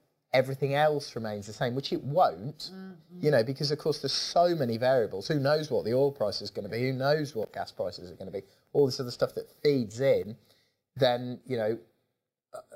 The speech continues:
Speaker 1: largely they, they, they, or they have a, a big effect on interest rates, which of course has a big effect on, on the property market. So who, who knows? And of course, you, everyone was predicting early twenty twenty,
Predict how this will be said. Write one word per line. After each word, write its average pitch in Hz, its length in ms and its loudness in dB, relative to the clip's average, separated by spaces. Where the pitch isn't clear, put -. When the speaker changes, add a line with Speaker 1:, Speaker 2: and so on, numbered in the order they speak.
Speaker 1:
largely 113 840 2
they, 107 320 0
they, 110 280 2
they, 113 160 -2
or 107 140 -2
they 107 160 -4
have 117 200 -4
a, 98 80 -10
a 107 80 -2
big 110 220 -2
effect - 400 -2
on 104 80 -10
interest 101 340 -12
rates, 107 320 -4
which 120 220 -6
of - 80 -6
course 143 220 2
has 139 160 0
a 127 40 -4
big 135 140 -2
effect - 380 -2
on, 135 200 -6
on 139 80 -2
the 131 60 -4
property 165 300 -2
market. 101 380 -8
So 131 160 6
who, 160 140 0
who 156 100 2
knows? 135 280 0
And 120 80 -6
of 127 80 -8
course, 139 260 0
you, 123 80 -12
everyone 143 240 2
was 123 100 -2
predicting 127 640 -2
early 123 300 2
twenty 113 260 -6
twenty, 123 600 -4